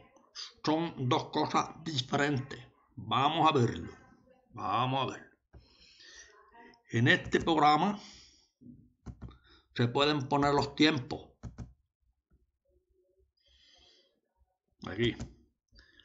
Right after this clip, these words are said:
Aquí se pueden poner los tiempos. Véanlo. Véanlo.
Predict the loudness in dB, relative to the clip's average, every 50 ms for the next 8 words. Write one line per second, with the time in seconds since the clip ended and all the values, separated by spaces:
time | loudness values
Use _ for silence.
0 | -12 -10 -10 -10 -10 -12 -16 -18 -18 _ -20 -20 -20 _ _ _ _ _ _ _
1 | _ _ _ _ _ _ _ -14 -6 -4 -4 -4 0 0 0 0 0 -2 -4 -2
2 | -2 0 0 2 2 2 0 0 -2 0 0 0 0 0 -2 -2 -2 0 0 0
3 | 0 -2 -4 -8 -16 -20 -20 _ _ _ _ _ _ _ _ _ _ _ _ _
4 | _ _ _ -20 -20 -20 _ _ _ -20 -20 _ _ _ _ _ _ _ _ _
5 | _ _ _ -20 -20 _ -20 -14 -14 -14 -14 -14 -20 -14 -8 -6 0 4 4 6
6 | 6 6 6 6 6 6 6 6 4 2 -4 -10 -16 -20 _ -20 -20 -20 -20 -20
7 | -20 -20 -10 -4 -2 0 2 2 4 4 4 4 4